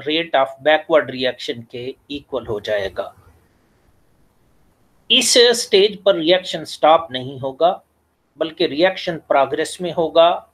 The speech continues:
Reactant product में convert हो रहे होंगे और product backward reactant में convert हो रहे होंगे, यानी reaction running position में होगा।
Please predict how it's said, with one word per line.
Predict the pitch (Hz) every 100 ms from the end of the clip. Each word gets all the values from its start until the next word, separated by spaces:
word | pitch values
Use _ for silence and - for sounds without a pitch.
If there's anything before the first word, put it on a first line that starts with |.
| -
Reactant | - 160 156 - 170 170
product | _ 151 151 147 143 160 -
में | 180
convert | 175 170 170 175 175
हो | 170
रहे | 175
होंगे | 175 175 165 185 196 -
और | 143
product | 147 160 185 170 170 -
backward | 139 135 - 143 147 147
reactant | 135 147 180 - 143 123 139
में | 135 _
convert | 131 123 123 123
हो | 139
रहे | 131 113 113
होंगे, | 117 _ 113 120 _ _ _ _ _ _ _ 143
यानी | 160 185 135
reaction | 139 175 202 - 220 208 190 185 180 147
running | 143 202 233 180
position | 156 120 127 - 135
में | 131 123
होगा। | 131 127 160 202